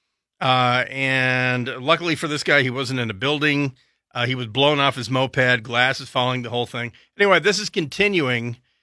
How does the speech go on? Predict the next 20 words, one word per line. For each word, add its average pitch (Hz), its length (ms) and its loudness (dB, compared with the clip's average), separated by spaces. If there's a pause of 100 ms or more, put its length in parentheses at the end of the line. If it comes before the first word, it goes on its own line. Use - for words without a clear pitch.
(240)
uh, 127 180 2
through 156 240 2
today, 117 560 0
and 120 480 -2
it 120 180 -4
doesn't 147 260 -2
look 156 160 -4
like 147 200 0
the 127 120 -8
Israelis 143 420 0
are 139 80 -4
gonna 117 180 -6
slow 131 400 0
up 135 160 0
on 120 120 -2
this 107 220 -8
one 117 140 -4
because 117 260 -6
they're 127 120 -4
moving 127 480 -2